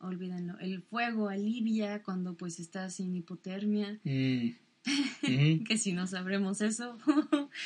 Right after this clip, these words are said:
Speaker 1: Pero, pero también castiga, por así decirlo, o también es un medio de purificación. El agua puede ser noble y puede ser muy agresiva al mismo tiempo. Y la tierra, pues la tierra más bien provee, ¿no? Bueno, es que también la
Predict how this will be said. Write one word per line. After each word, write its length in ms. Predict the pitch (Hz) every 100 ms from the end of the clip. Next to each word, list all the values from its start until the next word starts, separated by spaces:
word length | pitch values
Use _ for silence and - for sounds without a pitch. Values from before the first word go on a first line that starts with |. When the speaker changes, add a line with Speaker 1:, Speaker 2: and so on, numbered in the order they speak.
| - - - -
Speaker 1:
Pero, 720 | 233 226 220 214 214 214 208
pero 240 | 220 220 214
también 720 | 214 208 214 226 220 214 196
castiga, 880 | - 190 170 - _ 208 220 254 226
por 120 | 202
así 240 | 190 208
decirlo, 480 | 208 202 214 208 233
o 100 | 220
también 280 | 214 202 202
es 220 | 208 -
un 160 | 202 196
medio 240 | 196 190
de 100 | 190
purificación. 880 | 170 185 170 180 - 170 190 196 214 - - -
El 180 | 208 226
agua 380 | 220 220 220 208
puede 220 | 208 190
ser 260 | 185 190
noble 480 | 180 180 196 214 214
y 60 | 208
puede 260 | 202 190
ser 180 | 185 196
muy 200 | 196 196
agresiva 440 | 185 180 170 208 190
al 60 |
mismo 240 | 190 180 185
tiempo. 480 | - 196 202 214 214 - - -
Y 80 | 208
la 180 | 196 190
tierra, 640 | 208 214 208 220 226 226 - _ _ _ _ _
pues 260 | - 214 208
la 200 | 214 208
tierra 800 | - 254 285 294 320 339 330 320
más 260 | 294 277 262
bien 140 | 277
provee, 560 | 262 214 185 262 247 202
¿no? 260 | 208 247 -
Bueno, 180 | 320
es 100 | 330
que 80 | 349
también 320 | 330 247 254
la 160 | 262 233